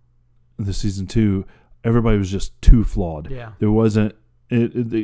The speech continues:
Speaker 1: it was like quick as hand. The more they would move,
Speaker 2: Right.
Speaker 1: the
Speaker 2: The
Speaker 1: deeper
Speaker 2: more they
Speaker 1: they would
Speaker 2: flawed,
Speaker 1: go
Speaker 2: yeah.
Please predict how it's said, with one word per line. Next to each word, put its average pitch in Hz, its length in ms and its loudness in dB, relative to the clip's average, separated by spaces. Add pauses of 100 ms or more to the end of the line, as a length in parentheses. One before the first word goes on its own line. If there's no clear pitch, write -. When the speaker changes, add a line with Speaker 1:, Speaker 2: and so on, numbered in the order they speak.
Speaker 1:
it 123 60 2
was 113 160 -2
like 107 200 -8
quick - 240 -2
as 104 80 -10
hand. 95 380 -6
The 101 60 -4
more 110 240 0
they 107 120 2
would 98 160 0
move, 101 380 2
Speaker 2:
Right. - 120 -12 (160)
Speaker 1:
the - 60 -20
Speaker 2:
The 117 60 0
Speaker 1:
deeper 107 200 0
Speaker 2:
more 104 80 -2
they 104 60 0
Speaker 1:
they 101 40 2
would 98 160 0
Speaker 2:
flawed, 98 60 -8
Speaker 1:
go 101 260 0
Speaker 2:
yeah. 98 80 0